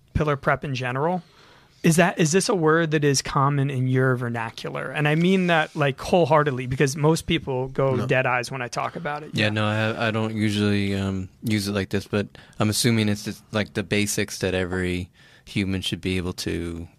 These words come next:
Speaker 3: you know, have some proficiency in.
Speaker 1: Exactly.
Speaker 3: Yeah.
Speaker 1: And, and I think that that's, so we first came across pillar prep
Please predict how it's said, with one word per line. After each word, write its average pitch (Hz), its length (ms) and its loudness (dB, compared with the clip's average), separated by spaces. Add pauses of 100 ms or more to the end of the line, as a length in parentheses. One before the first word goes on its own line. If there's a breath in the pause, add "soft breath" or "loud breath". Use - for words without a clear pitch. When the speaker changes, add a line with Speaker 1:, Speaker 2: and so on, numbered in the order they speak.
Speaker 3:
you 95 120 -6
know, 87 120 -6
have 92 340 -8
some 87 440 -10
proficiency 101 540 -8
in. 104 160 -14 (100)
Speaker 1:
Exactly. 139 560 0
Speaker 3:
Yeah. 160 80 -2
Speaker 1:
And, 175 80 -2
and 180 180 2
I 180 60 4
think 214 220 -2
that 180 120 -2
that's, 165 240 0
so 160 300 0 (100)
we 180 400 2
first - 380 -2
came 160 240 -2
across 135 640 -2 (1000 soft breath)
pillar 139 300 2
prep 131 340 -4